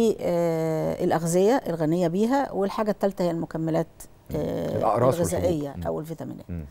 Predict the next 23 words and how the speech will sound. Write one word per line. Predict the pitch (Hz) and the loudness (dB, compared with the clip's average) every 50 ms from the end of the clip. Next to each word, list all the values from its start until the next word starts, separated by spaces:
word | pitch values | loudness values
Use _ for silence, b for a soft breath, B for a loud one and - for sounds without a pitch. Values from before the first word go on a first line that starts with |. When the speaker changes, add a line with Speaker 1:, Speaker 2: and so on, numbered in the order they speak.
| B B B B | B B B B
Speaker 1:
تمام؟ | - 170 165 175 233 285 - - - - - - - - - _ _ _ - _ _ _ _ - - - B B B B 311 285 B - - | -6 -4 -2 -2 -2 -2 -4 -10 -18 -20 -20 -20 -20 -20 -20 _ _ _ -20 _ _ _ _ -20 -20 -20 B B B B -20 -18 B -2 0
المفروض | 190 196 202 - - 269 294 247 | 0 2 0 0 0 0 0 2
إن | 277 247 226 208 | 0 0 0 -2
ال-، | 202 190 180 175 170 165 165 160 156 160 - - | -4 -4 -4 -2 -2 0 0 0 -2 -2 -2 -2
إن | 175 175 | 0 0
أنا | - 214 240 | 2 2 0
ما | 220 | 0
أقدرش، | 165 165 175 208 214 - - - | -2 -2 -2 -2 -2 -2 -4 -4
إن | 180 185 | -2 0
أنا | 214 220 | 0 0
ما | 208 190 | 0 0
أخدش | - - 233 - - - - 160 147 - - | 0 0 -2 -2 -4 -8 -8 -8 -8 -4 -2
أي | 196 226 226 | -2 -2 0
مكملات | 208 196 185 - 185 170 170 165 165 170 170 160 - - | -2 -2 -2 -2 -2 0 0 0 2 2 0 0 -2 -6
الفيتامينات | 151 151 165 160 - 156 151 160 190 - | -8 -8 -8 -6 -4 -2 0 0 0 0
أو | - - | 0 -2
أي | - 190 | 0 0
مكملات | 190 - - 156 156 170 190 185 | -2 -2 -2 -2 0 0 0 -2
غذائية | 185 170 170 156 175 208 226 240 285 B B B B B B B B | -2 -2 0 2 2 4 4 2 0 B B B B B B B B
غير | - 180 233 | 0 2 2
لما | 214 202 190 196 | 2 2 2 2
أرجع | 202 196 180 156 | 0 0 0 -4
للطبيب. | 143 151 - - 139 - - - | -4 -6 -8 -10 -14 -14 -14 -20